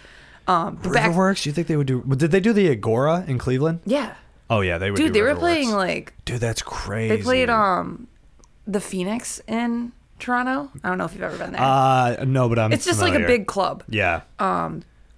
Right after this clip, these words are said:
Speaker 1: but when I went to those shows, like, multiple, I saw people wearing Spaced merch, and, like, people would come up to me and be like, "Oh my God, like, I love you guys." And
Speaker 2: Oh,
Speaker 1: all my fr-
Speaker 2: sick.
Speaker 1: and all my friends would be like, "Oh my God, you're so famous." And
Speaker 2: Yeah,
Speaker 1: I was
Speaker 2: that's
Speaker 1: like,
Speaker 2: huge.
Speaker 1: "I'm just some guy.
Speaker 2: Yeah.
Speaker 1: I'm literally just some guy who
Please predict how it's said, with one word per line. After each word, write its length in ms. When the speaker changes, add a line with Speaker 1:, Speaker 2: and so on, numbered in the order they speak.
Speaker 1:
but 400
when 260
I 100
went 160
to 100
those 180
shows, 440
like, 280
multiple, 540
I 100
saw 180
people 300
wearing 200
Spaced 480
merch, 460
and, 140
like, 160
people 220
would 140
come 160
up 160
to 80
me 220
and 160
be 120
like, 140
"Oh 40
my 100
God, 240
like, 200
I 100
love 200
you 80
guys." 320
And 80
Speaker 2:
Oh, 60
Speaker 1:
all 0
my 120
fr- 60
Speaker 2:
sick. 220
Speaker 1:
and 120
all 60
my 80
friends 220
would 80
be 60
like, 120
"Oh 20
my 80
God, 180
you're 100
so 360
famous." 460
And 100
Speaker 2:
Yeah, 120
Speaker 1:
I 20
was 80
Speaker 2:
that's 120
Speaker 1:
like, 180
Speaker 2:
huge. 260
Speaker 1:
"I'm 300
just 340
some 180
guy. 220
Speaker 2:
Yeah. 300
Speaker 1:
I'm 300
literally 280
just 180
some 140
guy 360
who 600